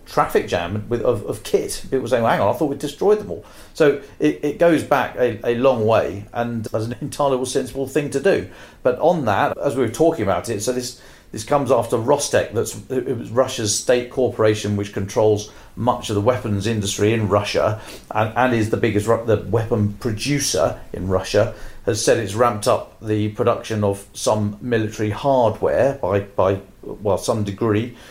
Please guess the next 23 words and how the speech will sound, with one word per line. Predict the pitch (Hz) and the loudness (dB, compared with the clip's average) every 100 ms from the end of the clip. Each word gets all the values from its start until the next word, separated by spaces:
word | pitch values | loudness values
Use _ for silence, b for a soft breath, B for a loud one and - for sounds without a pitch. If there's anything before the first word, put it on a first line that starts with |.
| B | B
So | - 113 | -2 0
Bekhan | 107 127 127 117 | 2 0 0 0
Ozduev, | 113 117 - 107 120 | 2 0 2 4 4
who's | 120 101 | 2 -2
the | 104 | -2
industrial | 98 117 104 113 | 0 -2 -2 -4
director | 104 107 113 123 - 110 101 B B B - | 0 2 4 2 0 0 0 B B B -2
of, | 101 101 98 - - | 2 2 0 -12 -2
uh, | 104 95 | 2 2
Rostec, | 92 107 107 113 113 | 2 0 0 0 0
said | - 120 | 0 0
production | 98 117 - 120 | 2 0 0 -4
volumes | 107 107 104 107 104 - B B - | 0 2 2 0 -2 -6 B B -2
had | 104 | 0
gone | 127 113 | 2 2
up | 110 - | 2 2
by, | 101 101 - - | 0 0 -4 -10
uh, | 120 - - | -10 -10 -6
ten, | - 165 139 135 | 2 2 2 -4
uh, | 127 113 | 0 -2
tens | 107 190 180 147 | 0 0 2 0
of | 139 | -2
times. | - 131 92 78 - | 0 0 0 -4 -14